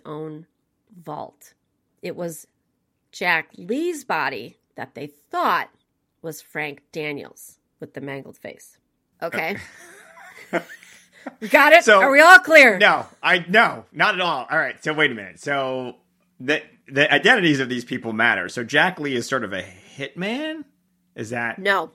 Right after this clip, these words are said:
Speaker 1: no,
Speaker 2: he's,
Speaker 1: it
Speaker 2: he's a
Speaker 1: was an
Speaker 2: criminal?
Speaker 1: accident. They were fighting over something.
Speaker 2: Oh, right.
Speaker 1: And McNaughton was a lawyer and a politician,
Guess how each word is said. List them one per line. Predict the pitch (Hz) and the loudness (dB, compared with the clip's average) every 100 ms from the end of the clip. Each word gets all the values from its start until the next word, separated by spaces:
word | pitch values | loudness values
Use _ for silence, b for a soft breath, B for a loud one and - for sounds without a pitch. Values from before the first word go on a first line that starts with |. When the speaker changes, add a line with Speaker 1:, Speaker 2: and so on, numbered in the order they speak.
| _ | _
Speaker 1:
no, | 190 214 156 | -4 -2 -2
Speaker 2:
he's, | 131 | -6
Speaker 1:
it | - 214 | -6 0
Speaker 2:
he's | 226 | 0
a | |
Speaker 1:
was | 254 | 2
an | 147 | 0
Speaker 2:
criminal? | 160 214 285 | 4 2 2
Speaker 1:
accident. | 226 156 - _ | -4 -8 -12 _
They | 208 | -2
were | 208 240 | 0 -2
fighting | - 233 254 226 185 208 b b b | -2 0 0 0 -4 -8 b b b
over | 202 202 220 240 | -6 -4 -2 -4
something. | 233 233 214 - 143 | -2 -6 -6 -2 2
Speaker 2:
Oh, | 143 101 90 | 4 2 -6
right. | 110 131 98 - | -2 -2 -2 -4
Speaker 1:
And | 226 226 220 220 208 - | 0 2 4 2 -2 -8
McNaughton | 208 214 208 208 165 269 247 | -6 -4 -2 -2 -2 -6 -6
was | 226 208 | -8 -6
a | 220 | -8
lawyer | 190 175 190 240 - | -6 -6 -4 -4 -6
and | 170 185 | -10 -10
a | 226 | -10
politician, | 220 185 202 - 339 - 202 160 190 | -10 -10 -10 -12 -14 -8 -8 -8 -12